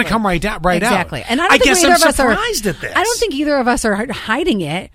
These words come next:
Speaker 1: We just know that we financially are so independent that we never share that information.
Speaker 2: Hold on, back it up a second. You said neither one of us are hiding it.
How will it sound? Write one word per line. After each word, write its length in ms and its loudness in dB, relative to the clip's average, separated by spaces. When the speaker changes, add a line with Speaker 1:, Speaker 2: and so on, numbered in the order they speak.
Speaker 1:
We 180 2
just 500 -2
know 360 0
that 180 0
we 140 -2
financially 720 -4
are 120 -6
so 220 -6
independent 640 -2
that 100 2
we 100 -4
never 240 -2
share 300 -2
that 140 -2
information. 680 -6
Speaker 2:
Hold 160 0
on, 120 2
back 240 0
it 80 0
up 140 0
a 40 0
second. 380 -2
You 140 0
said 380 0
neither 220 -2
one 140 -2
of 80 -2
us 160 -4
are 120 -4
hiding 340 -2
it. 140 -12